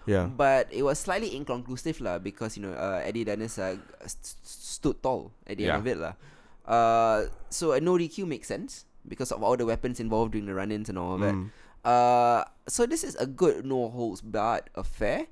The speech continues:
Speaker 1: Mm-hmm.
Speaker 2: Uh, let me preface this by saying that I really like this match,
Speaker 1: Mm.
Speaker 2: but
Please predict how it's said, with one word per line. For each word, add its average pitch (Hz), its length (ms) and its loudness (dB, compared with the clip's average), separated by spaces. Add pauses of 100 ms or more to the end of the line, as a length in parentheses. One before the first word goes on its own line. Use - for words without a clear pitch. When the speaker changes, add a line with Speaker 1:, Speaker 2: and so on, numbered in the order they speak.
Speaker 1:
Mm-hmm. 104 320 -4
Speaker 2:
Uh, 107 520 4
let 170 180 2
me 240 80 0
preface 165 340 0
this 165 180 -2
by 113 140 2
saying 123 360 0
that - 120 -2
I 98 80 0
really 110 260 -2
like 110 260 -2
this 120 140 -8
match, - 380 -10 (180)
Speaker 1:
Mm. 92 140 -6
Speaker 2:
but - 240 4